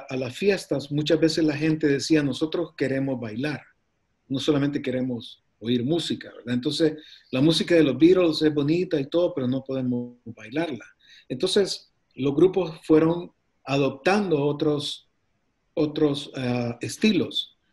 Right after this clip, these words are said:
Y al mismo tiempo, eso estaba pasando en la música norteamericana también, porque empieza a salir Chicago, empieza a salir Santana,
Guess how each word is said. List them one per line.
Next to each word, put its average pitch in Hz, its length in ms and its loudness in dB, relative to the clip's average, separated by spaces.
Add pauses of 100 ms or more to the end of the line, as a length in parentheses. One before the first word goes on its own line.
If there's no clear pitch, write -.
(360)
Y 160 200 8
al 143 100 6
mismo 202 300 2
tiempo, 220 580 -2 (260)
eso 170 220 -2
estaba 165 320 -2
pasando 156 340 -4
en 151 60 -2
la 131 80 -4
música 143 320 -6
norteamericana 127 840 -6
también, 117 400 -4
porque 123 520 -6 (380)
empieza 156 640 2
a 143 220 -8
salir 147 520 -2 (280)
Chicago, 135 840 -2
empieza 139 340 -4
a 147 40 -4
salir 135 300 -2
Santana, 131 840 -2